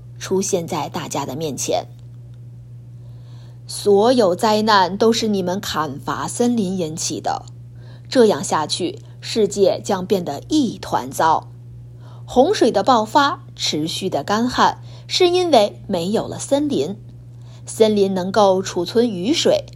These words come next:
使它流向河床，避免洪水的发生。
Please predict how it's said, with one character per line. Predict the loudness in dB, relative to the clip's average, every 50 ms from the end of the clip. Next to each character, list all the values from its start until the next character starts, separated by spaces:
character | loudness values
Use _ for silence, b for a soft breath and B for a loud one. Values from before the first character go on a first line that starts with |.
| B B B B B B
使 | -4 0 0 0
它 | 0 0 -2 -2 0
流 | 0 2 2 2 2
向 | 2 0 -2 -2
河 | -2 -2 -2 0 0 0
床， | 0 2 4 4 4 4 0 -4 -10 -16 -12 -8
避 | -4 -2 -2 -2
免 | -2 -4 -6 -6 -10 -14
洪 | -18 -12 -8 -6 -4 -4 -4 -4
水 | -4 -6 -6
的 | -8 -8 -10
发 | -8 -6 -6 -6
生。 | -4 -2 -2 -2 -2 -4